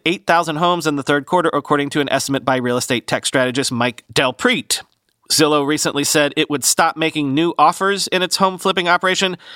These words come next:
for the remainder of the year, though it continues to close on properties that were already under contract.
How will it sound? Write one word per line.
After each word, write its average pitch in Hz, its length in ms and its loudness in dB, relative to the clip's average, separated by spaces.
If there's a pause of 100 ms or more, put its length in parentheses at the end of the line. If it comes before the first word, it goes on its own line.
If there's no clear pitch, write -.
(100)
for 185 140 0
the 180 100 2
remainder 165 440 2
of 135 100 0
the 127 80 -2
year, 190 320 2
though 156 160 2
it 156 160 -2
continues 202 560 -2
to 185 100 -4
close 185 540 0
on 160 180 2
properties 151 440 0
that 147 140 2
were 151 160 0
already 131 300 0
under 123 200 -2
contract. 180 600 0